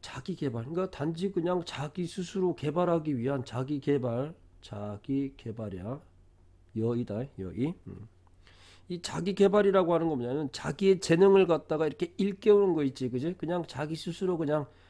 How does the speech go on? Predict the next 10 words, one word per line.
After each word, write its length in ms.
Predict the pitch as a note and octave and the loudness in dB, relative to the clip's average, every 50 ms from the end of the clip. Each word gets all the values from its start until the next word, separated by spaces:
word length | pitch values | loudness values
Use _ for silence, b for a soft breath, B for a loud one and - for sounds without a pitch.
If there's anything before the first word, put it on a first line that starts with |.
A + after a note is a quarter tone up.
| b b b b b b | b b b b b b
그냥 300 | - - G3+ G#3+ F#3+ - | -8 -4 0 0 0 2
뻘짓한 340 | - G3+ G3 G3 F#3+ G3 G3+ | 2 0 0 2 0 2 2
거야, 100 | F#3+ D#3 | 2 2
뻘짓. 320 | - F#3 E3+ D#3+ - A#2 - - - _ - - | 2 0 -2 -2 -2 -6 -8 -10 -18 _ -18 -16
음. 120 | F#2+ F#2+ G2 - - _ _ _ _ - _ _ _ _ _ _ _ _ _ b b b b b b b b b b b b b b b | -16 -16 -16 -18 -20 _ _ _ _ -20 _ _ _ _ _ _ _ _ _ b b b b b b b b b b b b b b b
그 100 | - - | -14 -6
다음에 200 | - F3 E3+ D#3 | -4 -2 0 0
뭔데? 400 | C3 C3 C#3+ C#3+ C3+ A#2+ A2+ A#2+ - - _ | 0 0 0 0 0 -2 -2 -4 -8 -16 _
사이언티스트니까 840 | - - - C3 C#3+ C#3 C3+ C#3+ B2+ - - A2+ G#2 F#2+ - C3+ C#3 | -12 -6 -4 -4 -4 -2 -4 -4 -6 -6 -8 -8 -8 -6 -6 -8 -6
과학자겠지, 680 | - B2 B2 C3 B2+ - - G2+ F#2 F#2+ - - | -6 -4 -4 -4 -4 -6 -10 -10 -10 -10 -12 -14